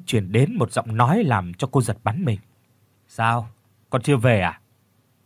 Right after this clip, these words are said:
Phụng quay ngoắt ra đằng sau, có chút bất ngờ khi cô nhận ra là Linh. Trông anh ta ăn mặc hết sức kín đáo, chắc là chuẩn bị đi đâu đó. Cô chỉ tay vào chiếc xe của mình rồi thủ thỉ. "Dạ, xe em bị hỏng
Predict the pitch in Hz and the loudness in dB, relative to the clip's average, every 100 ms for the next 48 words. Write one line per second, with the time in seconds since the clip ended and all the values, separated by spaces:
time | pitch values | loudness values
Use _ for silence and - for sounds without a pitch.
0 | _ _ - 143 120 101 - 143 135 214 | _ _ -4 -2 -2 -4 -2 -2 -4 -8
1 | - 131 90 - - 107 107 _ _ _ | -6 -8 -8 -12 -6 -4 -6 _ _ _
2 | - 202 196 214 254 - 117 110 107 160 | -8 -6 -4 -4 -4 -2 0 0 -2 -4
3 | - 147 120 - 131 98 80 104 160 - | -4 -4 -4 -2 -2 -2 -4 -2 -2 -4
4 | _ _ _ _ _ _ 160 147 135 131 | _ _ _ _ _ _ -2 0 0 2
5 | 127 - 135 117 - - 175 - - 131 | 2 2 -2 -4 -6 -4 -6 -6 -6 -6
6 | 143 131 160 226 _ _ _ _ - 226 | -4 -4 -6 -10 _ _ _ _ -4 -2
7 | 139 - 92 104 113 143 143 120 127 190 | -4 -6 -6 -6 -4 -2 0 0 0 -2
8 | 254 _ _ _ _ _ 151 135 98 - | -10 _ _ _ _ _ 0 0 -2 0
9 | 123 117 90 - 180 - 139 117 101 82 | 0 0 -4 -8 -8 -4 -4 -4 -6 -8
10 | 90 82 - _ _ 101 107 95 90 101 | -8 -10 -14 _ _ -4 -2 -2 -4 -8
11 | 85 - 85 _ _ _ _ _ _ _ | -10 -12 -16 _ _ _ _ _ _ _
12 | - 107 - 92 87 90 101 _ - 127 | -12 -10 -8 -8 -8 -10 -18 _ -10 -6
13 | 113 107 101 110 | -6 -6 -6 -8